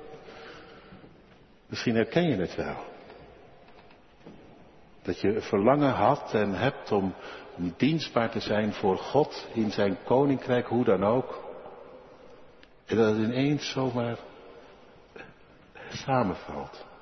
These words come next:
met een partner die je ontmoet.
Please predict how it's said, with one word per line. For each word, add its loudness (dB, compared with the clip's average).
met -4
een -16
partner -2
die -2
je -2
ontmoet. -4